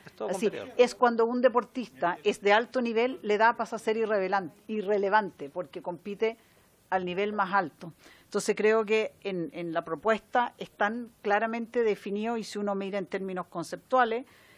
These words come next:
Speaker 2: el de proyección internacional es porque tiene un logro a temprana edad,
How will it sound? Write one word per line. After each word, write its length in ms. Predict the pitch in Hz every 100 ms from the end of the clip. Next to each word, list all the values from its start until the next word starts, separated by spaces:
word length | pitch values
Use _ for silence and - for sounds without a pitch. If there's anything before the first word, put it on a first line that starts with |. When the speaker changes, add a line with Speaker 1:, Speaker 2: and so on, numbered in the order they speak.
| _ -
Speaker 2:
el 160 | 202 202
de 100 | 196
proyección 480 | 196 190 - 254
internacional 600 | 262 254 269 254 - 262 262
es 120 | -
porque 380 | - 190 - 196
tiene 360 | 214 220 226 -
un 220 | 196 196
logro 440 | 233 254 302 415 _ _ _ -
a 100 | 202
temprana 460 | 202 - 208 208
edad, 260 | 196 147